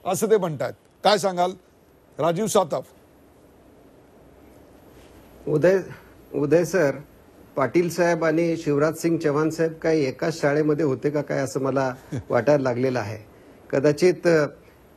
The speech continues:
Speaker 2: ही जी शाळा आहे यांची, खोटं बोलणाऱ्यांच्या शाळेमधले हे दोघं एकत्रित दिसत आहे. शिवराज सिंग चौहानांनी जे सांगितलं की यूएसच्या रस्त्यापेक्षा त्यांच्या मतदारसंघातले रस्ते चांगले. अरे, खोटं बोलताना थोडं तरी खरं वाटेल असं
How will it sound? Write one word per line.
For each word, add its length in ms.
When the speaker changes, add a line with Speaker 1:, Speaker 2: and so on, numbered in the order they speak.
Speaker 2:
ही 100
जी 160
शाळा 320
आहे 160
यांची, 320
खोटं 340
बोलणाऱ्यांच्या 640
शाळेमधले 600
हे 260
दोघं 300
एकत्रित 520
दिसत 300
आहे. 200
शिवराज 360
सिंग 140
चौहानांनी 420
जे 140
सांगितलं 480
की 220
यूएसच्या 420
रस्त्यापेक्षा 680
त्यांच्या 360
मतदारसंघातले 840
रस्ते 300
चांगले. 440
अरे, 120
खोटं 340
बोलताना 420
थोडं 280
तरी 160
खरं 300
वाटेल 280
असं 240